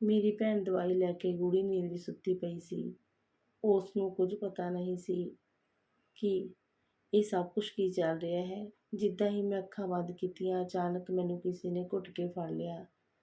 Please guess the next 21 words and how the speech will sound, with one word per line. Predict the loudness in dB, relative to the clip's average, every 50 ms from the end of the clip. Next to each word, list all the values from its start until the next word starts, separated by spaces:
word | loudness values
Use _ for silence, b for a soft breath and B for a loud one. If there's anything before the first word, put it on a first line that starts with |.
| _ _ _ _ -10 -4
ਅਤੇ | -4 -2 2 2 2 2
ਆਪਣੇ | 2 0 -2 -4 -4 -2
ਨਾਲ | -2 -2 -2 -2 -2 -2
ਲਾ | -2 -4 -4 -4
ਲਿਆ। | -4 -6 -6 -6 -8 -10 -12 _ _ _ _ _ _ _ _ _ -4 -2
ਮੈਂ | 0 0 0
ਬੁਰੀ | 0 2 2 2 2 2
ਤਰ੍ਹਾਂ | 2 0 0 0 -2 -2 -2 -2
ਘਬਰਾ | 0 0 0 -2 -2
ਗਈ | 0 2 2 2 2
ਸੀ | 0 0 0 2 2 2
ਤੇ | 0 0 -2
ਡਰ | -2 0 -2 -2 -2
ਦੇ | 0 0 0
ਮਾਰੇ | 0 0 -2 -2 -4 -6 -4
ਕੰਬਣ | -4 -4 -4 -2 -4 -4 -4 -4
ਲੱਗੀ। | -6 -6 -8 -8 -10 -10 -10 -12 -14 _ _ _ _ _ _ _ _ _ -4
ਆਖਰ | 0 0 0 0 0 0 0 2
ਇਹ | 0 0
ਕੌਣ | -2 -2 -2 -2 -2 -4 -6
ਸੀ? | -4 -4 -4 -4 -4 -6